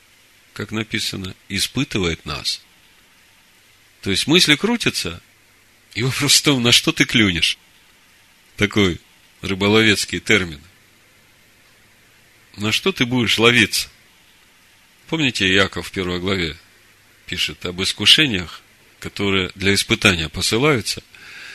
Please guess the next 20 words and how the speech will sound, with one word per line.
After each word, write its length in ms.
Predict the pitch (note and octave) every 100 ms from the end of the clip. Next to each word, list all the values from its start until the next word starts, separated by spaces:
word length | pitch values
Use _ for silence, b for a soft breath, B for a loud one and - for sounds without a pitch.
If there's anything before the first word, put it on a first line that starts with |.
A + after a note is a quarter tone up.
| B B B _
и 340 | - G2 F#2+ F#2+
написано, 540 | G2+ G#2+ D3 - G#2+
что 180 | - G2
каждый 560 | - C#3+ C3+ A2+ F#2+ -
искушается 1040 | G2+ - G2 F2+ - A#2 A2 - F#2+ F#2 F2+ G1+ G1+ -
вот 240 | - G#2
этой 200 | A2+ G#2
похотью, 540 | G2 C#3 D3+ - - F2
которая 340 | F#2+ G#2 G#2+
в 40 |
своем 240 | - F#2 F#2+
сердце. 360 | - D#2 - -
Вот 160 | G2+ - - _ _ _ _ _ _
на 180 | - F#2
это 180 | C3+ -
ты 200 | - A2
и 40 |
клюешь. 540 | G#2 G#2 G2 D2 - - _ _ _ B B B
А 120 | - D#3
Всевышний 800 | - G#2 G3 - B2 A2+ A2+